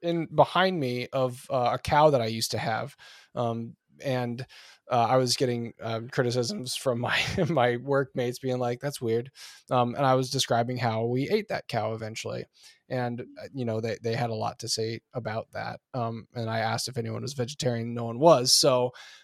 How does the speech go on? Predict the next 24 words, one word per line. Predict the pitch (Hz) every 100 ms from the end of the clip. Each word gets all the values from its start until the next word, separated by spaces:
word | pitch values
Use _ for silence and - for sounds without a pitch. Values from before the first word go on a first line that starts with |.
| _
um, | 143 131 127 127 - _ _ 139 104
the | 143 143
long | 147 139
story | 135 151 123
short, | 120 190 139 123 _ _ _ - 60
um, | 131 139 131 131 - _ _ _ - _ _ _ _ - - _ _ _ _ _ _ _ _ _ _ _ -
supply | - 160 - 233
chains | 262 175 139 127
are, | 127 120 -
are | 131 123 117 -
something | - 156 156
that | 127 120
we | 131 123
all | 135 135 127 127 139 202 -
are | 123 117 -
affected | - 127 - 120
by, | 120 117 123
and | - 117 117 117 120
food | - 175 175 156
comes | - 151 151 139
from | - 120 117 120 120 127
places, | 123 113 - 117 120
and | 117 117 120 120
food | 135 131 131 131